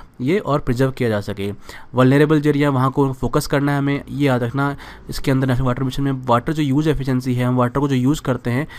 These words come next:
वो ट्वेंटी परसेंट अच्छा एफिशिएंसी बढ़ानी है उसकी, ठीक है। फिर एक ये बेसिन लेवल इंटीग्रेटेड वाटर रिसोर्स मैनेजमेंट होता है, एक, ठीक, कुछ याद रखने की जरूरत नहीं है प्रीलिम्स के लिए। Then we have a natural water res-, ये नेशनल वाटर रिसोर्सेज काउंसिल,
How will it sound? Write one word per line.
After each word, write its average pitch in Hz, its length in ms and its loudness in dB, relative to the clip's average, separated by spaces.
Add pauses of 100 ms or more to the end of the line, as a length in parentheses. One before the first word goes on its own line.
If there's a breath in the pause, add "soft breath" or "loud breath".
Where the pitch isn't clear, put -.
(260 loud breath)
वो 165 140 4 (180)
ट्वेंटी 131 260 2
परसेंट 147 240 -2
अच्छा - 440 0
एफिशिएंसी 139 600 -2 (200)
बढ़ानी 123 420 2
है 127 60 0
उसकी, 95 420 -8
ठीक - 180 -2
है। 165 100 -4 (280 loud breath)
फिर 151 100 2
एक 156 140 0
ये 170 60 2
बेसिन 143 440 2
लेवल 165 320 2
इंटीग्रेटेड 143 400 -2
वाटर 127 240 -2
रिसोर्स 131 260 -4
मैनेजमेंट 127 360 -2
होता 123 180 -4
है, 143 120 -4
एक, 139 80 -8 (580 loud breath)
ठीक, 147 120 -6
कुछ 131 140 -6
याद 123 140 0
रखने 127 140 -2
की 127 40 -2
जरूरत 123 220 -4
नहीं 131 140 0
है 127 80 -2
प्रीलिम्स 123 340 -6
के 139 100 -4
लिए। 143 200 -2 (440 loud breath)
Then 165 120 0
we 170 120 0
have 180 160 2
a - 20 0
natural 151 320 -2
water 143 240 -2
res-, - 220 -8
ये 131 220 0
नेशनल 123 300 -2
वाटर 131 180 -2
रिसोर्सेज 135 360 -6
काउंसिल, 104 400 -6